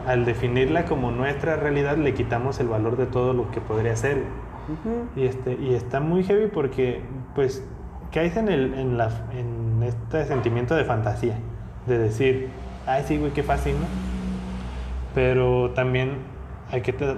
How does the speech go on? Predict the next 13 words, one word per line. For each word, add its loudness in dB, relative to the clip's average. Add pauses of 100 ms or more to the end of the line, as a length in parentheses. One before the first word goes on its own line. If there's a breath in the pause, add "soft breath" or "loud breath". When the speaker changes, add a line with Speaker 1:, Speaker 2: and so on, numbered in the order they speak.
Speaker 1:
darle 4
su 2
valor 4 (120)
y 2
darle 4
el, 2 (120)
el 0
sentido 0
que, 2 (480)
que 2
busca, 2
de 2
decir, 4